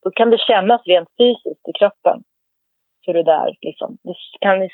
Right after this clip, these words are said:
surra lite grann upplever jag. Det kan liksom, ja, kännas som att det molar. Man kan få väldigt mycket huvudvärk. Man kan få, ja, men problem helt enkelt som man tror är, är fel. Men det finns inga fel.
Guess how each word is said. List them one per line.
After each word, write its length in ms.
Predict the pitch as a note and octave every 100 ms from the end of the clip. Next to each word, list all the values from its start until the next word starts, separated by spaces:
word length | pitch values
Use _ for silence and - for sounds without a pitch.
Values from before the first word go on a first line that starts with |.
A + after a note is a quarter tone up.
| -
surra 400 | A3+ F#3+ - G3+
lite 220 | G#3+ G3+
grann 220 | G3 F3+
upplever 340 | F3+ - F#3 E3+
jag. 180 | E3 E3
Det 60 |
kan 160 | E3 E3+
liksom, 360 | E3 E3+ E3 D#3+
ja, 220 | F3+ - _ _ _ _ _ _ _ _
kännas 400 | - F#3 E3+ D#3+
som 120 | E3+
att 60 | D#3+
det 80 |
molar. 520 | E3+ F3+ E3 D#3+ E3 E3
Man 100 | E3
kan 120 | E3 -
få 80 |
väldigt 240 | E3+ D#3 D#3+
mycket 240 | E3 -
huvudvärk. 480 | F#3 E3+ D#3+ F3+ G#3
Man 120 | - D#3+
kan 140 | D#3
få, 340 | E3 D#3+ E2+ - -
ja, 80 | A#3+
men 120 | C4+
problem 400 | A#3+ F3 B3 A#3+
helt 160 | D#3
enkelt 360 | D#3+ D3 E3+ -
som 80 | E3+
man 100 | E3
tror 200 | - F3
är, 80 | E3+ _ -
är 40 |
fel. 440 | - B3 A#3 - D#3
Men 140 | F#3 F3+
det 80 | -
finns 200 | A3 B3
inga 220 | A#3+ F3
fel. 260 | - D3+